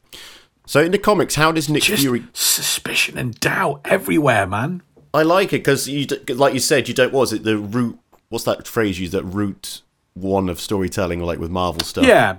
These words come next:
Speaker 2: simple,
Speaker 1: It's like,
Speaker 2: kinda simple
Speaker 1: yeah,
Speaker 2: stuff.
Speaker 1: simple stuff. It's like this. It's like, "Oh, I don't know." So it feels like I'm more compelled to continue with it.
Speaker 2: I think so.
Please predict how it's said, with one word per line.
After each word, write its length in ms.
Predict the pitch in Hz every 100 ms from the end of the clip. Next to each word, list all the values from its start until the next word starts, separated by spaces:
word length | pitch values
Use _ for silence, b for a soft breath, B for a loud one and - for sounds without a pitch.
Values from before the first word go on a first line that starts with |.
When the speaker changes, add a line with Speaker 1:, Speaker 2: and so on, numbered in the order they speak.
| -
Speaker 2:
simple, 240 | - 147
Speaker 1:
It's 80 | 120
like, 160 | 123 -
Speaker 2:
kinda 140 | 123
simple 240 | - 113 110
Speaker 1:
yeah, 80 |
Speaker 2:
stuff. 80 | 151
Speaker 1:
simple 220 | 147 120
stuff. 180 | 120 131
It's 140 | 113 110
like 140 | 120
this. 240 | 135 120 110
It's 120 | 98
like, 220 | 104 90 -
"Oh, 160 | 104
I 100 | 101
don't 160 | 104 76
know." 320 | 92 87 80 - _ _ -
So 200 | 117 104
it 120 | 78
feels 260 | 117 104
like 120 | 98 98
I'm 80 |
more 160 | 98 98
compelled 420 | 98 92 101 95
to 60 | -
continue 480 | 87 - 98 87 82
with 140 | 78
it. 160 | - - _ _ _ -
Speaker 2:
I 140 | - 123
think 240 | 143 113
so. 240 | - 82